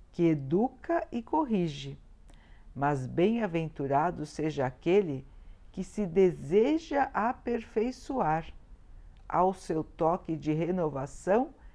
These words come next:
e aprimoramento, porque os mestres do mundo sempre precisam da lição de outros mestres, mas a obra do bem,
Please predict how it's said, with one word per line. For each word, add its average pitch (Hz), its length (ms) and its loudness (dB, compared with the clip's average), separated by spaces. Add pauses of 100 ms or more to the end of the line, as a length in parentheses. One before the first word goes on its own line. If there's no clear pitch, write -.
(140)
e 226 160 0
aprimoramento, 202 1120 -2 (1040)
porque 170 320 -2
os 139 200 -2
mestres 147 800 -4
do 135 160 -2
mundo 139 640 -4 (360)
sempre 269 1000 2
precisam 175 1040 -2
da 151 160 0
lição 185 580 -2 (440)
de 165 200 0
outros 311 720 4
mestres, 123 960 -4 (960)
mas 135 240 0
a 139 140 4
obra 143 260 4
do 127 120 -4
bem, 165 420 0